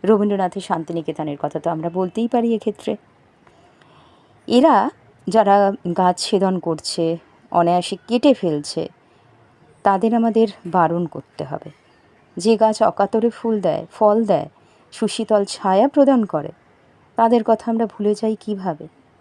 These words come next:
তবু তো আমরা ভুলে যাচ্ছি। যে ফুল জীবনে মরণেও লাগে, যে ফল আমাদের স্বাস্থ্যতে, স্বাস্থ্য বৃদ্ধিতে একটা বিরাট প্রভাব ফেলে, যে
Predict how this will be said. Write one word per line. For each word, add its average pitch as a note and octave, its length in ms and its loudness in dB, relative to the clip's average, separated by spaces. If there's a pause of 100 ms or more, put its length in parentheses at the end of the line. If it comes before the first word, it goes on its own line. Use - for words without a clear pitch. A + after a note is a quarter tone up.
(200)
তবু B3+ 260 4
তো D4+ 120 0
আমরা F#3 240 2
ভুলে E3 280 -4
যাচ্ছি। E3 500 -6 (600)
যে G3 180 4
ফুল A3+ 240 0
জীবনে F#3+ 400 -4
মরণেও F#3 520 -2
লাগে, E3+ 400 -4 (460)
যে F3+ 200 -2
ফল G3 400 2 (540)
আমাদের F3 300 0
স্বাস্থ্যতে, - 1120 -6 (680)
স্বাস্থ্য F#3 360 -2
বৃদ্ধিতে F#3+ 800 -2 (360)
একটা F3 340 0 (200)
বিরাট F#3+ 380 -2
প্রভাব F3+ 500 -2
ফেলে, E3 360 -2 (720)
যে A3+ 260 -2